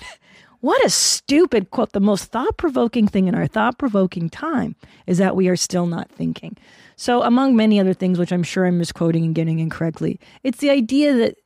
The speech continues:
there's levels of thinking. And when I read that, I was like, "Oh,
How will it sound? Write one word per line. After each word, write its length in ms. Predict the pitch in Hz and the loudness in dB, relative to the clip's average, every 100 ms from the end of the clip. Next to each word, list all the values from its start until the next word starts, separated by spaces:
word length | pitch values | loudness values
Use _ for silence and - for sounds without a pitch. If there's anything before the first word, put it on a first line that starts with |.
| _ _ _ _ | _ _ _ _
there's 200 | - 220 | -2 -2
levels 460 | 208 214 226 233 220 | 2 2 2 2 0
of 80 | 214 | 0
thinking. 520 | - 247 254 - - _ _ _ - | 0 0 0 -4 -16 _ _ _ -2
And 100 | 208 | 2
when 140 | 202 | 2
I 80 | 196 | 2
read 320 | 185 269 269 | 2 2 2
that, 200 | 180 160 | 0 0
I 60 | 175 | 0
was 200 | 180 170 | 2 2
like, 180 | 175 - | 0 0
"Oh, 320 | 277 294 160 | 0 0 -2